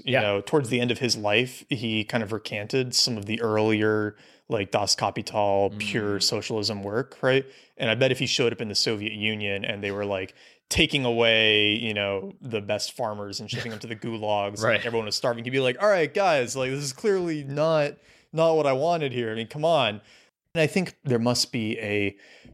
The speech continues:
Speaker 1: confirmation bias, compounding,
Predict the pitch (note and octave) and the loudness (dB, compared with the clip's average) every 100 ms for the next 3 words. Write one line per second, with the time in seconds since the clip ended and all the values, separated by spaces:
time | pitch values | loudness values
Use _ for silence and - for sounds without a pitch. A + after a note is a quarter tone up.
0 | - C3+ - G#2 G#2 A2+ G#2 G2+ G2+ F#2+ | -4 -2 -2 -2 -4 -4 -2 2 2 2
1 | - A2 - A#2 G#2 G#2 G#2 G2+ G2+ G2+ | 0 -6 -8 -6 -6 -2 0 0 0 -2
2 | G2 G2+ | -6 -12